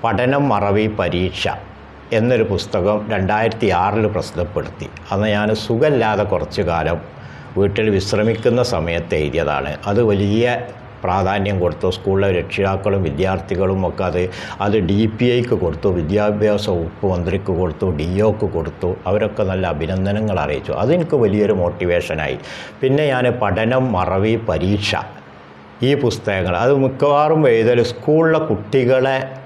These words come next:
ക്ലബ്ബ് ഉണ്ടാക്കും. ആ ക്ലബ്ബായിരിക്കും അത് പ്രസിദ്ധപ്പെടുത്തൽ. കുട്ടികളെ രക്ഷിതാക്കളെ സ്ഥാപനങ്ങൾ അതിൽ പരസ്യം ചെയ്യുകയും ചെയ്യും. അതുകൊണ്ട് സാമ്പത്തികമായി പിന്നെ നമുക്ക് അതിന് വല്ലാത്ത ചിലവൊന്നുമില്ല.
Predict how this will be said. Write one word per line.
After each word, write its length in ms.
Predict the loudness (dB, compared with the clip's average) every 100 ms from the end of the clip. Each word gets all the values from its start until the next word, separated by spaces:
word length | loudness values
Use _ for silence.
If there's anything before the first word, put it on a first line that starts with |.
| -20 -20 -20 -6 -2
ക്ലബ്ബ് 400 | 0 0 2 2
ഉണ്ടാക്കും. 500 | 2 0 -2 -6 -4
ആ 140 | -2 0
ക്ലബ്ബായിരിക്കും 760 | 0 0 0 0 0 0 0
അത് 80 | -2
പ്രസിദ്ധപ്പെടുത്തൽ. 880 | -2 -4 -2 0 0 -4 -4 -6 -6 -10 -18 -18 -6 -2
കുട്ടികളെ 680 | -2 -4 -4 2 4 4
രക്ഷിതാക്കളെ 1000 | 4 2 2 2 2 0 0 2 2 0 -6
സ്ഥാപനങ്ങൾ 800 | -6 -2 0 2 2 2 2 4
അതിൽ 240 | 4 2
പരസ്യം 580 | 0 0 0 0 2 2
ചെയ്യുകയും 320 | 2 -2 -6
ചെയ്യും. 300 | -6 -6 -2
അതുകൊണ്ട് 440 | 2 4 4 4
സാമ്പത്തികമായി 1200 | 4 2 2 2 0 0 2 4 4 4 4 4 0 -8 -12 -16 -18 -2
പിന്നെ 280 | 0 4 4
നമുക്ക് 360 | 4 2 2 2
അതിന് 200 | 2 4
വല്ലാത്ത 420 | 2 2 0 -2
ചിലവൊന്നുമില്ല. 720 | 0 2 2 0 -2 -4 -8